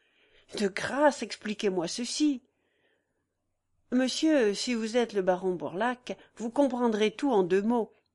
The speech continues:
Je viens d'interroger ce jeune homme, et il a malheureusement avoué. » « Quoi ? » «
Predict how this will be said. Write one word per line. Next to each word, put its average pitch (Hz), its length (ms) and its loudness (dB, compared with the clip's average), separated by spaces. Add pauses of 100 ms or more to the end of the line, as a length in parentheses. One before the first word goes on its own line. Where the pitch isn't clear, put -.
(380)
Je 202 160 -2
viens 214 260 4
d'interroger 180 600 0
ce 175 180 -4
jeune 170 240 -2
homme, 127 380 -2 (140)
et 160 500 2
il 156 100 4
a 156 80 8
malheureusement 170 640 0
avoué. » « 160 540 -2 (800)
Quoi ? » « 320 520 4